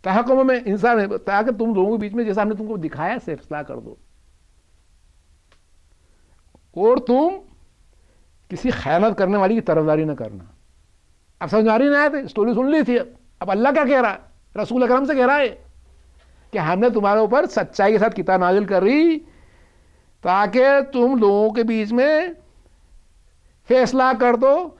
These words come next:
जैसा हमने तुमको दिखाया। इमा अराक अल्लाह, अराक किसको कहते हैं? देखने को, जैसा हमने तुमको दिखा दिया है।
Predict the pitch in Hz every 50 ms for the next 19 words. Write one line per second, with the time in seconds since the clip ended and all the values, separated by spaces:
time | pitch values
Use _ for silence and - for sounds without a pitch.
0 | _ - 185 214 196 277 233 208 208 220 233 262 269 294 285 294 311 311 285 277
1 | 262 - 202 240 247 247 226 208 170 143 - _ _ _ - 180 165 208 247 277
2 | 262 - 175 180 196 208 220 247 262 269 285 269 254 233 220 190 151 135 - 123
3 | 131 139 190 226 254 262 254 - - 208 - - 247 262 311 269 220 151 139 180
4 | 190 185 - 214 240 226 262 156 165 151 196 214 240 262 269 262 262 202 185 180
5 | - 175 226 262 294 349 339 349 320 294 262 233 190 151 117 -